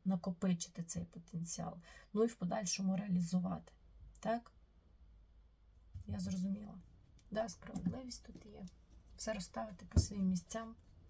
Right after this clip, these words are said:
впорядкувати, е, в голові всі моменти, причини і наслідки. Ну, і як потім, ну, наслідок цього всього. Король кубків з'явився.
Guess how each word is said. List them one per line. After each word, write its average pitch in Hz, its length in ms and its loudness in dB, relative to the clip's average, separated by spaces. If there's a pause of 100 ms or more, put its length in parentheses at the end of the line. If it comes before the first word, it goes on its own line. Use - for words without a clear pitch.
(300)
впорядкувати, 196 840 2
е, - 60 -14 (1500)
в 175 40 2
голові 185 640 4 (1700)
всі - 200 -4
моменти, 196 580 2 (140)
причини 202 420 -4
і 208 40 -10
наслідки. 233 600 -4 (560)
Ну, 202 200 4
і 185 80 0
як 190 260 -6
потім, 196 400 -12
ну, 202 140 -4 (200)
наслідок 208 680 -6
цього 185 280 -4
всього. 190 340 -6 (880)
Король 285 260 -2
кубків 170 460 -2
з'явився. 180 640 -2